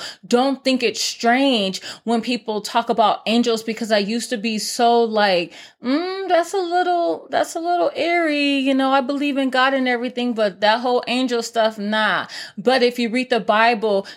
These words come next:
you see that God uses angels, angelic hosts, angelic assistants all the time. And so it's a very natural thing for God to use his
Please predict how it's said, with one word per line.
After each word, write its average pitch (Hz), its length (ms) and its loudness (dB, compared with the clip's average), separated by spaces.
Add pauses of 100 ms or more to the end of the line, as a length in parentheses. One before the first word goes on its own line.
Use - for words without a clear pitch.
you 226 160 0
see 247 280 -2
that 196 240 0
God 220 240 2
uses 208 520 -4
angels, 220 640 0
angelic 220 600 0
hosts, 208 540 -2
angelic 226 580 0
assistants 190 800 -4 (400)
all 220 320 6
the 196 160 -2
time. 202 640 0
And 214 160 -2
so 220 200 0
it's 220 180 -4
a 202 80 2
very 233 560 0
natural 202 720 -2
thing 220 540 -2 (260)
for 214 180 2
God 214 360 0
to 226 120 -2
use 214 360 -4
his 196 200 -2